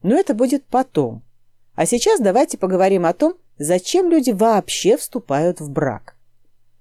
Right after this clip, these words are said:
На первый взгляд этот вопрос кажется странным. И всё же, поступок-то серьёзный. А любой серьёзный поступок должен быть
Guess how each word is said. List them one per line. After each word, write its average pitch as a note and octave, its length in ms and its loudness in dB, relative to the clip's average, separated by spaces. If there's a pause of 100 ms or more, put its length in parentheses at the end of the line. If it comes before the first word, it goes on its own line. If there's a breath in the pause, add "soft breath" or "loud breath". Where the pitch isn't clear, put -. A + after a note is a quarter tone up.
На D#3+ 140 -2
первый A3+ 360 2
взгляд C#4 280 0
этот B3+ 260 0
вопрос B3+ 340 0
кажется F#3 360 -2
странным. A#2 760 -6 (460)
И C4+ 120 0
всё G#3+ 360 0
же, A#2+ 220 -16 (520)
поступок-то - 760 -4
серьёзный. D#3 760 0 (540)
А E3+ 100 0
любой G#3 300 2
серьёзный F#3+ 480 2
поступок G#3 600 0
должен F3 380 2
быть D3+ 260 -2